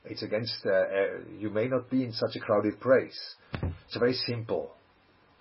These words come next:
chisaron. So what the people outside are screaming at us, that's not always the thing you have to work on it.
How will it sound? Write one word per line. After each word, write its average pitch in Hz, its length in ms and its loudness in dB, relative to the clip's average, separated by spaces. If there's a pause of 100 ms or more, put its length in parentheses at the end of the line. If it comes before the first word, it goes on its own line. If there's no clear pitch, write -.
chisaron. 101 480 6 (520)
So 104 280 0 (340)
what 151 220 8 (360)
the 107 200 6 (580)
people 135 480 -4
outside 123 640 6
are 101 120 0
screaming 151 540 2
at 92 220 0
us, 87 160 -2 (680)
that's 131 260 2
not 139 280 0
always 147 500 4
the 123 80 0 (160)
thing 123 400 0 (360)
you 117 100 -2
have 104 240 -2
to 110 100 -2
work 117 260 6
on - 120 -4
it. - 260 -20